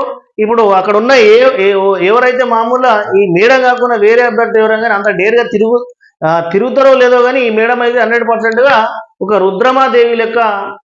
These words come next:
ఒక ఝాన్సీ లక్ష్మీబాయి లెక్క మొత్తం పోరాటం చేసేసి పాత బస్సులో తిరుగుతుందా బా. అసలు అభ్యర్థి అంటే ఇట్లా ఉండాలని చెప్పేసి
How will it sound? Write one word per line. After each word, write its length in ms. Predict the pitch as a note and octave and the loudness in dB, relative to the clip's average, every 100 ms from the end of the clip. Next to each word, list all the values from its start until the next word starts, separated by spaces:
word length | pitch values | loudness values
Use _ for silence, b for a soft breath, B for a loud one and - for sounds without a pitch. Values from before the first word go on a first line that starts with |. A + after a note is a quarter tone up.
| _ _ _ _ _ _ _ | _ _ _ _ _ _ _
ఒక 120 | D#3+ | -6
ఝాన్సీ 520 | D#3+ E3 G#3+ B3+ C#4 B3 F#3+ - - - | -4 -2 -2 -2 -2 -2 -4 -8 -14 -8
లక్ష్మీబాయి 560 | F3 - C#4+ D4 C4+ B3+ | -8 -6 -4 0 2 2
లెక్క 200 | B3 B3+ | 2 -2
మొత్తం 340 | A#3+ A#3 A#3 | -2 -4 -4
పోరాటం 440 | G3+ G#3 A3 A3 G#3+ | -2 -2 0 -2 -2
చేసేసి 280 | G3+ G#3 F#3+ | -2 -2 -2
పాత 240 | E3 G3 | -2 -2
బస్సులో 340 | G3 G#3 G#3 G3 | -2 -2 -2 0
తిరుగుతుందా 460 | F#3 F#3 F#3+ E3 C#3 - _ - - | 0 -2 0 -2 -2 -8 _ -20 -4
బా. 140 | E3+ D3+ C#3 B B B | -4 -2 -6 B B B
అసలు 280 | E3+ A#3+ G#3+ D3+ - B B | -4 -2 -2 -4 -10 B B
అభ్యర్థి 440 | D3+ F#3+ B3 C4 B3+ | -4 -2 0 0 0
అంటే 140 | B3+ C4 | 0 0
ఇట్లా 320 | A3 A3 B3+ C4 | 0 0 -2 0
ఉండాలని 420 | B3 B3 A#3+ A#3 | 0 0 0 0
చెప్పేసి 420 | A3+ A3+ A3+ C4+ | 0 0 -2 -2